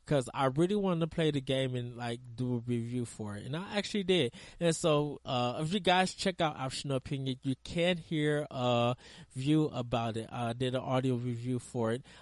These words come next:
Um, and if you wanna read it, go to N G R radio dot com and just look up Rhyme Review, uh, on there. And I had such a great time with it. Um, I did dock it a point for some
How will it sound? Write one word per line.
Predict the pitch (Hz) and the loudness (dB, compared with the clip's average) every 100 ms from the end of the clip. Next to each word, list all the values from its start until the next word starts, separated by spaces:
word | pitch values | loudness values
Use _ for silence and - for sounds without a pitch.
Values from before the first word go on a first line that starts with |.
| - | -4
Um, | 143 147 165 | 2 2 2
and | 151 147 | 2 0
if | 143 | 2
you | 170 | 2
wanna | 170 180 | 4 4
read | 175 175 | 4 2
it, | 185 | 2
go | 160 | 0
to | - 143 | 0 -2
N | 151 | -2
G | 139 147 | 0 2
R | 139 | 2
radio | 127 131 131 135 | 2 0 0 -2
dot | 123 123 127 - | 0 -2 -4 -4
com | 156 175 180 | -2 -2 -2
and | 151 | -6
just | 135 123 | -8 -6
look | 135 143 | -4 -4
up | 139 | -4
Rhyme | 139 143 131 | 0 0 0
Review, | 120 113 107 120 - - - - | -4 -6 -8 -8 -12 -20 -20 -6
uh, | 127 117 117 | -2 -2 -2
on | 127 117 117 | -6 -6 -6
there. | - - - - - _ _ | -8 -14 -18 -20 -20 _ _
And | 180 175 180 _ - | 2 2 2 _ -2
I | 185 208 208 | 2 4 2
had | - 175 151 151 - | -2 0 0 0 -6
such | - - - 202 - | -10 -6 -2 -2 -2
a | |
great | 156 127 156 - - | -6 0 0 0 -4
time | - - 120 123 127 123 | -6 -4 -4 -4 -6 -4
with | 131 - | -4 -4
it. | 151 151 - - - - | -6 -6 -12 -20 -20 -6
Um, | 143 131 131 | -2 -2 -2
I | 156 | 0
did | 151 151 175 165 | 0 2 0 0
dock | 160 - | -2 -2
it | 165 151 | -6 -6
a | 135 | -8
point | - - 147 143 | -10 -4 -4 -4
for | - 139 123 | -4 -2 -2
some | - 143 | -2 -4